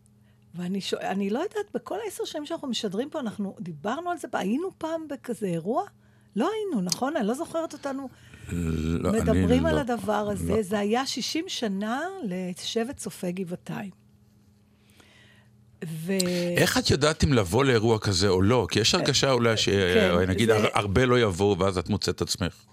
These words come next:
Speaker 2: לבד, או
Speaker 1: לא, השאלה שלי לא מתחילה מזה. השאלה מתחילה, למה ללכת? מה זה בכלל?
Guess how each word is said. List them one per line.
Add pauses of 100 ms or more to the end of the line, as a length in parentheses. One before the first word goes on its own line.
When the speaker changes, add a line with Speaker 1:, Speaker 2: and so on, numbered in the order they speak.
(420)
Speaker 2:
לבד,
או
Speaker 1:
לא,
השאלה
שלי
לא
מתחילה
מזה.
השאלה
מתחילה,
למה
ללכת? (920)
מה
זה
בכלל?